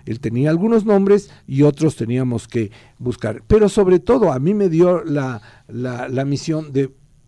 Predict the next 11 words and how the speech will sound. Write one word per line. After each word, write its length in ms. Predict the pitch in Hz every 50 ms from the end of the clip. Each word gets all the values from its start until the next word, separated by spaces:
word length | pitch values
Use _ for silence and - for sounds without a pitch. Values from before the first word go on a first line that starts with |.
| _ _ _ _ _ _ _ _ -
revisar 540 | 131 139 131 123 117 - 202 202 208 190 - - - -
los 320 | - 147 147 151 143 123 139
antecedentes 1080 | 139 135 139 127 - - 151 135 - - 139 131 127 160 214 262 294 - - 254 165 123
de 100 | 117 95
cada 260 | - 117 117 107 90
persona. 440 | - 95 - - - 95 98 _ _ _ _ _ _ _ _ _ - - - - - -
Y 200 | 170 175 208 254
una 240 | 302 359 381 339 269
de 140 | 190 170 151
las 260 | 135 120 120 127 127
reglas 640 | 143 180 220 208 170 165 135 101 - - - -